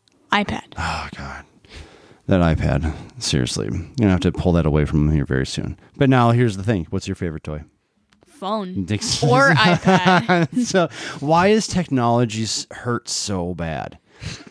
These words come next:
Speaker 1: It doesn't.
Speaker 2: <sighs>
Speaker 1: That's
Speaker 2: It, it,
Speaker 1: just you.
Speaker 2: uh,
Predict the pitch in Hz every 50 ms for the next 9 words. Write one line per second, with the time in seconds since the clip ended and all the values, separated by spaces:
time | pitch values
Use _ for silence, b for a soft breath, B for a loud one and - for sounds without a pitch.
0 | B _ - - 220 208 - 190 208 233 220 220 190 185 - - _ - 226 156
1 | 147 139 131 117 104 - - - - 262 247 240 - - - 220 208 - - 254
2 | 262 254 233 - - - 247 262 262 240 196 190 208